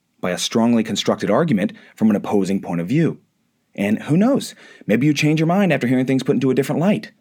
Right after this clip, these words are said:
All right? Maybe hearing something you hadn't considered before. All right? You never know. But no matter what, you should always be open to the idea that you could be wrong. And if nothing else, use this episode as a way to study the other side's rationale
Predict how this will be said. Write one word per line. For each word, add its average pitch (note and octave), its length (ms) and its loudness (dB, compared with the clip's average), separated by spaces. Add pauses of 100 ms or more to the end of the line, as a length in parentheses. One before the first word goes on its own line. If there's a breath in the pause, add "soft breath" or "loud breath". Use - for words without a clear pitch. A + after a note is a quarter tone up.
(500)
All - 80 -8
right? A#2+ 140 -2
Maybe G#2 260 2
hearing B2 260 0
something C3 240 -2
you B2 120 2
hadn't B2 200 0
considered E3 400 -2
before. - 380 -6
All - 360 -10
right? A#2+ 60 0
You B2 80 4
never C3+ 320 2
know. C#3+ 300 0 (240 loud breath)
But G2 120 0
no G#2 100 4
matter B2 240 4
what, C3+ 400 2 (240 loud breath)
you G2+ 80 0
should - 280 -4
always A#2+ 800 2 (160)
be G#2+ 200 0
open C3+ 240 2
to A#2+ 100 -2
the G#2+ 140 2
idea F#2 500 0 (220 loud breath)
that - 180 -6
you D3 480 0
could G#2 460 -2
be F2+ 320 -2 (240 loud breath)
wrong. F#2+ 720 -2 (920)
And F#2+ 120 -4
if - 80 -2
nothing D3 260 2
else, A#2 320 -2 (300 loud breath)
use C3 200 2
this B2+ 140 -2
episode A#2 400 0
as G2+ 80 -2
a G2+ 60 -2
way G2+ 100 0
to F#2 80 -2
study A#2 380 0
the G2 180 -2
other B2 220 2
side's G2 400 -4
rationale F#2+ 760 -2